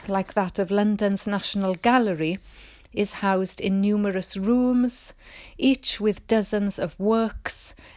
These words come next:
any one of which is likely to be worth more than all the average visitor possesses."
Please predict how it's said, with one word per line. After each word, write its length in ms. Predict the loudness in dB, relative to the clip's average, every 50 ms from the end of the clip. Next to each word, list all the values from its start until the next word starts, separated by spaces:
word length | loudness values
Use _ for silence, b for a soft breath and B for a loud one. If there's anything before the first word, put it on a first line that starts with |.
| B -2
any 340 | 0 2 4 4 4 4 2
one 540 | 0 0 2 2 2 4 4 2 2 0
of 280 | 0 -2 -4 -4 -2 0
which 380 | 0 0 0 0 -4 -8 -6 -4
is 200 | -4 -4 -2 0
likely 600 | 0 0 0 0 -4 -6 -6 -4 -2 -2 -2 -2
to 160 | -4 -4 -4
be 160 | -2 -2 -2
worth 420 | -2 0 0 -2 -2 -2 -6 -4 -2
more 640 | 0 2 2 4 4 4 4 4 4 2 2 2 0 B B B B B B B B -4 -2
than 200 | -2 -2 -2 -4 -2
all 640 | 2 4 4 6 4 4 4 4 2 2 2 0 -2 -4
the 140 | -4 -4 -2
average 600 | -2 -2 -2 -2 0 0 0 0 0 -2 -4 -8
visitor 720 | -4 -2 -2 -2 0 -2 -4 -4 -4 -2 -2 -2 -2 -4 -8 -6
possesses." 920 | -4 -2 -2 0 0 0 0 -2 -4 -4 -2 -2 -2 -2 -4 -6 -10 -12